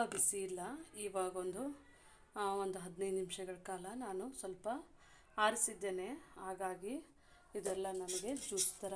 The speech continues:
ಆಗಿದೆ, ನೋಡ್ಬೋದು ನೀವು. ನಾನು ಇದನ್ನೇ ಒಂಚೂರು ಇವಾಗ ಮಿಕ್ಸಿ ಜಾರ್ಗೆ ಹಾಕೋತಾ ಇದ್ದೀನಿ, ನೋಡ್ಬೋದು ನೀವು. ನಾನು ಸ್ವಲ್ಪ ಸ್ವಲ್ಪನೇ ಹಾಕೋತೀನಿ, ಯಾಕಂದ್ರೆ ನೋಡ್ರಿ, ಇದು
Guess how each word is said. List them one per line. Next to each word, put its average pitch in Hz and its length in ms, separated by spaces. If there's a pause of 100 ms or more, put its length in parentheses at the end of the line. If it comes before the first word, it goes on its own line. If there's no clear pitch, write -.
(120)
ಆಗಿದೆ, 185 280 (100)
ನೋಡ್ಬೋದು 180 460
ನೀವು. 180 240 (720)
ನಾನು 202 240
ಇದನ್ನೇ 190 440
ಒಂಚೂರು 185 440
ಇವಾಗ 180 260 (920)
ಮಿಕ್ಸಿ 233 280
ಜಾರ್ಗೆ 190 320
ಹಾಕೋತಾ - 320
ಇದ್ದೀನಿ, 185 260
ನೋಡ್ಬೋದು 175 460
ನೀವು. 180 240 (840)
ನಾನು 196 220 (140)
ಸ್ವಲ್ಪ 196 240
ಸ್ವಲ್ಪನೇ 233 460
ಹಾಕೋತೀನಿ, 190 520 (540)
ಯಾಕಂದ್ರೆ 202 520
ನೋಡ್ರಿ, 196 300
ಇದು 277 180